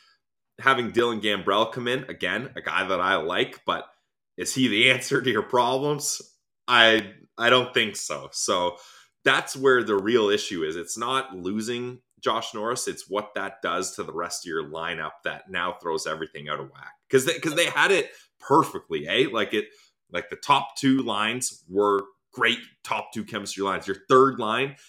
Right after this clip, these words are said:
had some defensive prowess while also being able to score goals. And your fourth line was out there banging bodies, winning fights, and scoring the occasional goal even. So now things are all twisted up.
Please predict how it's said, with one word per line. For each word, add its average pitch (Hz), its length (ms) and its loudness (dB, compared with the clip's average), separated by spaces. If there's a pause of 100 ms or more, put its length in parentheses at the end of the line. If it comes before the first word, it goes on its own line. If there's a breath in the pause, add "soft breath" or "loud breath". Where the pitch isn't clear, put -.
(100)
had 120 240 2
some 95 200 -6
defensive 113 640 -6
prowess 110 560 -2
while 95 160 -4
also 98 320 -4
being 95 160 -6
able 92 180 -4
to 82 80 -8
score 98 380 0
goals. 98 260 0
And 98 80 -8
your 87 180 -6
fourth 131 280 4
line 95 240 -2 (340 soft breath)
was 107 160 0
out 113 200 2
there 107 220 4
banging 104 380 0
bodies, 95 500 0 (180)
winning 101 300 0
fights, 95 540 -4
and 92 240 -8
scoring 98 440 -4
the 85 140 -4
occasional 90 440 -4
goal 90 400 -2
even. 71 260 -14
So 92 360 -2 (420 loud breath)
now 127 240 8
things 104 320 -4
are 87 80 -2
all 90 160 -2
twisted - 420 -8
up. - 140 -20